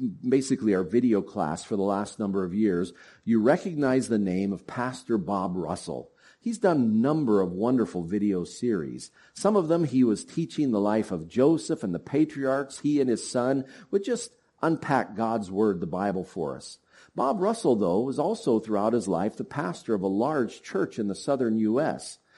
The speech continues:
And before he even reached the age of sixty, he noticed that his seniors were struggling with certain things that he didn't fully comprehend or understand.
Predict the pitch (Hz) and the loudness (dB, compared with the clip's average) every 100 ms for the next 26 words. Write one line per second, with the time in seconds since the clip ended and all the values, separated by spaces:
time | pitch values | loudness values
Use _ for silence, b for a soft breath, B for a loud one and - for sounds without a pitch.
0 | B B - 131 131 127 - 240 262 180 | B B 2 4 6 4 2 2 2 0
1 | 202 175 170 156 135 139 143 - 131 123 | -4 0 0 2 4 4 4 0 2 4
2 | 120 101 92 - 156 - - 92 - 151 | 4 2 -6 -2 -2 -2 -4 -4 0 0
3 | 135 151 135 85 - - b b 120 120 | 4 4 4 0 -4 -18 b b 2 2
4 | 117 107 - - 214 185 104 95 95 107 | 4 0 -2 -2 0 0 0 0 -2 -4
5 | 101 - 156 156 117 98 98 - 123 - | -6 -2 0 2 2 0 -4 -4 -4 -2
6 | 101 135 117 98 90 101 95 B B - | -4 -2 0 -2 -2 -2 -4 B B 0
7 | 156 135 113 - 151 131 104 131 127 107 | 2 2 -2 0 4 4 2 -2 -2 -2
8 | 95 131 110 95 - 110 110 101 - 151 | -2 0 0 0 -2 -2 -2 -4 -6 -6
9 | 170 73 65 | -6 -6 -8